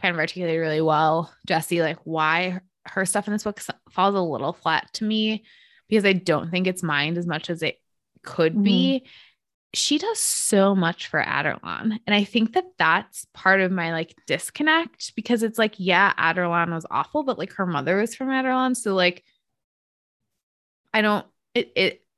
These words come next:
Speaker 1: I don't feel like there was enough to, like, I g-,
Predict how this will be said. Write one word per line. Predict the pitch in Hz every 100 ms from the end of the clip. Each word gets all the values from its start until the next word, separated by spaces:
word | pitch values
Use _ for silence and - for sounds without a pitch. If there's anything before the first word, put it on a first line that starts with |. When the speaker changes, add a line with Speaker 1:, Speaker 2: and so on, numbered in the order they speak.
| _ _ _
Speaker 1:
I | 156
don't | 220 220 -
feel | 277
like | 233 202
there | 196 185
was | 180
enough | 180 175 160 -
to, | -
like, | 170 160 156 - - - _ _ _ _ _ _ _ _ _ _ _
I | 196
g-, | 196 -